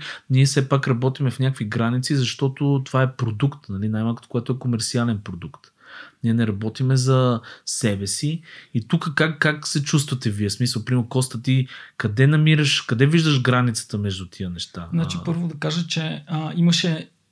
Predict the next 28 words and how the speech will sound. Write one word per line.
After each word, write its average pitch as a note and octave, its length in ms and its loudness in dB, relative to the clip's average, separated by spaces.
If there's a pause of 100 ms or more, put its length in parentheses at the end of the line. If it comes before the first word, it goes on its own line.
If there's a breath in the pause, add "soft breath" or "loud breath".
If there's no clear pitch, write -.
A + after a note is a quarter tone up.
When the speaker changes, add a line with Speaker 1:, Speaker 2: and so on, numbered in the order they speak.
(120)
Speaker 2:
някакъв D#3 540 -4
мим D3+ 240 6
ли, F3 80 4
какво D3 240 0
беше, D#3 300 0
някакво D3 380 0
просто D#3 240 -6
изображение, C#3+ 400 2
което D3 140 -4
се D3 80 -4
въртеше C#3+ 320 -4
в - 40 -8
интернет, C#3+ 280 -2
което C#3+ 240 -6
много C#3 420 2
добре C#3+ 420 0
обяснява C3+ 460 -2
това. D3 240 -4 (480 soft breath)
И D3 120 -2
то D#3 120 -2
беше, F3+ 300 0
че D#3+ 180 0
добрият D3 340 6
дизайн D#3 380 2
е D3 100 -2
като, D3 580 0 (720)
като D3 220 -6
секса. C#3+ 420 -2